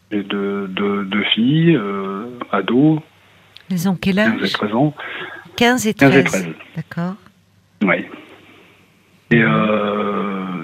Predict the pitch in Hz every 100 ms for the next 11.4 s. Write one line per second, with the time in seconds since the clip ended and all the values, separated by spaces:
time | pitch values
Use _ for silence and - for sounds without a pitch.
0 | 82 90 120 113 107 - 104 104 107 98
1 | 135 131 - 120 117 117 113 113 107 104
2 | 104 101 107 110 110 127 202 - - _
3 | _ _ _ _ - - 147 160 175 262
4 | - _ _ _ _ _ _ _ 123 120
5 | 117 113 110 110 110 107 - 120 123 139
6 | 139 120 117 - 123 117 110 - 113 107
7 | 117 107 113 117 113 - 123 - 117 -
8 | 110 107 104 107 110 104 104 104 101 110
9 | 107 117 117 110 110 139 139 - 104 -
10 | 117 - 104 98 101 101 113 110 113 101
11 | 101 101 95